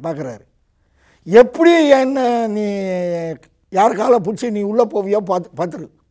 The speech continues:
தலைவர் காலில் போய் விழுந்துரு, நடந்தது சொல்லு,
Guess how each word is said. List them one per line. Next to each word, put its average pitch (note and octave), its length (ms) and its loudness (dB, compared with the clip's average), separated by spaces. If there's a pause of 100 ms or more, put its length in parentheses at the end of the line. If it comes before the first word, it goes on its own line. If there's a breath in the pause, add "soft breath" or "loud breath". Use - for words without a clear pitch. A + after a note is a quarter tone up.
(760)
தலைவர் C#4+ 400 8
காலில் C4+ 320 4
போய் B3+ 180 8
விழுந்துரு, B3+ 380 4 (1080)
நடந்தது C4 500 2
சொல்லு, A#3+ 300 6